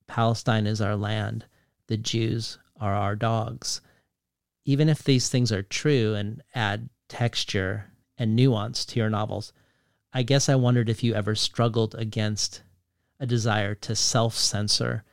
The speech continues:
out of a fear of giving ammunition to those who want to essentialize,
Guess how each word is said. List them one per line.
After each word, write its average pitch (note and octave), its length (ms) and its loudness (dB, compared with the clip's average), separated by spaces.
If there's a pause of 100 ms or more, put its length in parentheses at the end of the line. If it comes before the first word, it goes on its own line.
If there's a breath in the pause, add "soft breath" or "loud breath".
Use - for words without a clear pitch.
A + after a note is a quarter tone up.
(340)
out A#2+ 160 4
of A2+ 140 0
a G#2+ 100 -4
fear A2 640 -2 (360)
of A2+ 240 -2
giving A2 340 2
ammunition A2 880 0 (580)
to - 120 0
those A2 400 0
who A#2 220 0
want A2+ 340 0
to - 140 -2
essentialize, A2 920 -4